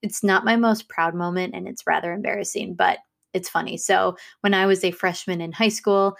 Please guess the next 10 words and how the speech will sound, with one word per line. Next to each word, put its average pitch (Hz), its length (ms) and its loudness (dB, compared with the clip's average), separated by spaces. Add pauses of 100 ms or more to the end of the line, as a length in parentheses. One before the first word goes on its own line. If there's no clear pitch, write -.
(400)
my 180 180 2
brother 175 300 0
was 170 180 -2
a 165 80 -8
senior, 233 480 2
and 185 180 0
I 175 40 0
remember 170 440 -4
sitting 175 520 -2
at 165 440 -4